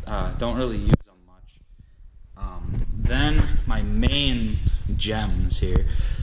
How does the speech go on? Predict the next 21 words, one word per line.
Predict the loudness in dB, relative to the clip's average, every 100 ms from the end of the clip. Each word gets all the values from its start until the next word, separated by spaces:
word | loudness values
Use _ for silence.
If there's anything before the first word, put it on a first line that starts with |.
| -2 -2
Uh, | -4 -2
this | 0
one's | -2 -4
covered, | -4 -4 -2 -2 -4
but | -6 -4
this | -4 -2
is | -2
a | 0
Saint | 0 0 0 -2 -2
Croix | 0 2 2 2 -2 -4 -6 -6 -8 -6
Triumph | -2 -2 -2 -4 -6 -8
rod, | -8 -8 -8
seven | -4 -2 -2 -2
feet | -4 -4 -2 -4
long, | -4 -4 -4 -6
so, | -8 -6 -4 -6 -8 -16 -18 -20 -20 -18 -12
uh, | -10 -10
very | -4 -2 -2 -2
heavy | -4 -4
duty. | -4 -4 -4 -8 -12 -18 -18 -18 -8
Uh, | -6 -6 -8